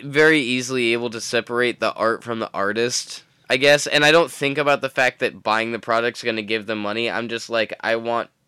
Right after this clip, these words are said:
more of the story because I like this. I, I know she's a bad person. I know most, the problem is, as I've come to find in my life as well, most of my favorite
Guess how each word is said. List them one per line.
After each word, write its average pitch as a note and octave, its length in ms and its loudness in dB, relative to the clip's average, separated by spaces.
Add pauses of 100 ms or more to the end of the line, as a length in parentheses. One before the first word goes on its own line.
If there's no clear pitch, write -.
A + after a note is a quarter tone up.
(100)
more B2 320 0
of G#2 220 -4
the G#2 400 -2
story D3+ 680 -2
because B2 360 -10
I A2 120 2
like A2 300 -2
this. G#2 220 -12 (340)
I, D#3+ 240 6
I D3 100 4
know D#3+ 220 6
she's F3+ 240 0
a D#3 60 0
bad C3 280 2
person. B2 520 -2
I C3 100 2
know D#3 360 2 (340)
most, F#3+ 360 4 (360)
the - 80 2
problem A3 360 6
is, C#3+ 300 4
as C#3 200 2
I've C#3+ 160 6
come F#3 180 0
to D#3 80 2
find C#3+ 200 4
in C3+ 80 0
my A#2 120 4
life G#2+ 260 2
as G2+ 140 -10
well, A#2 340 2 (240)
most G3 380 6
of F3 120 4
my D3+ 200 6
favorite D3+ 560 2